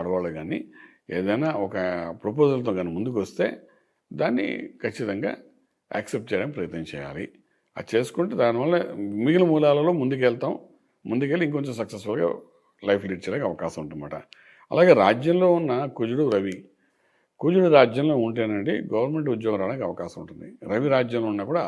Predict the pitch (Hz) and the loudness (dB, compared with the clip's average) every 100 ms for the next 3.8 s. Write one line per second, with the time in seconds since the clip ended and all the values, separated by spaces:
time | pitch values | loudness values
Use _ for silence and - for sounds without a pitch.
0 | - 95 113 92 90 - 82 - _ _ | -4 -4 -2 -4 -6 -12 -16 -18 _ _
1 | 196 117 127 98 95 120 160 147 123 120 | -10 -2 0 2 0 0 0 2 2 0
2 | 113 104 117 90 87 85 _ _ _ _ | -4 -4 -4 -4 -10 -14 _ _ _ _
3 | - 139 165 143 160 147 160 | -4 0 0 2 2 4 6